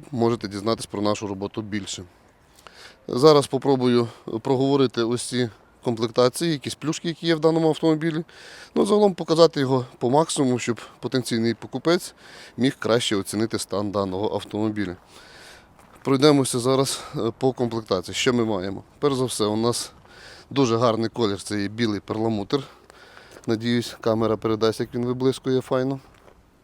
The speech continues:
Далі авто у нас в повному шадовлайні. У нас і решітка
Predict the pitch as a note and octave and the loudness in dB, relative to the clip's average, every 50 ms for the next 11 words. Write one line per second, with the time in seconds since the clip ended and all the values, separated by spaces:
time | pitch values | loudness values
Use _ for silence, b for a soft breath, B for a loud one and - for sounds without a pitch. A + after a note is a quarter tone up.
0 | _ _ _ - - A#2+ A#2 A2+ A#2+ A2+ A2 A2 G#2 G#2+ A2+ A#2 - - C3 A#2 | _ _ _ -16 -12 -8 -4 0 0 2 2 4 4 2 2 0 0 0 0 0
1 | A2 G#2 G#2 G2+ G#2 - - - B B B B B B B B B B B B | 2 0 -2 -2 -4 -6 -10 -16 B B B B B B B B B B B B
2 | - A#2+ - - - D#3 D3 C3+ B2+ A2+ A2 G#2 G2 - - C3+ A#2 A2+ A2+ G#2 | -12 -12 -6 2 4 6 6 6 6 2 0 -2 -2 -2 -2 -2 -2 -2 -2 -2
3 | G#2 G#2+ G#2+ G2+ G#2 A#2 B2+ C3+ C3 - B B B B G#2 G#2+ G#2+ G#2 G2 - | 0 0 2 2 2 0 -2 -4 -6 -10 B B B B -6 -4 -4 -4 -4 -6
4 | - - G2+ G#2 F#2+ G#2 - - - F3 E3 - - - - E3 D#3 F3 | -8 -8 -6 -6 -6 -6 -6 -6 -6 -6 -6 -8 -10 -8 -6 -4 -4 -4